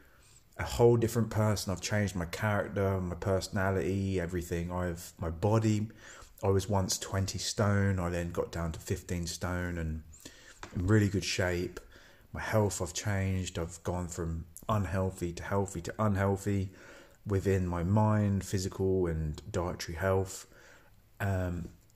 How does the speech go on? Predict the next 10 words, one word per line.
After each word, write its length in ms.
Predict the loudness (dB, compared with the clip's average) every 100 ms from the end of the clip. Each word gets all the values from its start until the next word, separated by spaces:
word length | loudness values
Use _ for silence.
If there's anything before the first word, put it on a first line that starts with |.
| _
I've 160 | -6 2
learned 440 | 4 6 4 4
things, 500 | 2 2 0 -6 0
I've 160 | 2 2
used 380 | 4 4 2 2
things, 500 | 2 4 2 0 0
I've 140 | 0
not 260 | 4 2 2
used 320 | 0 0 -2
things. 560 | -2 0 2 0 -4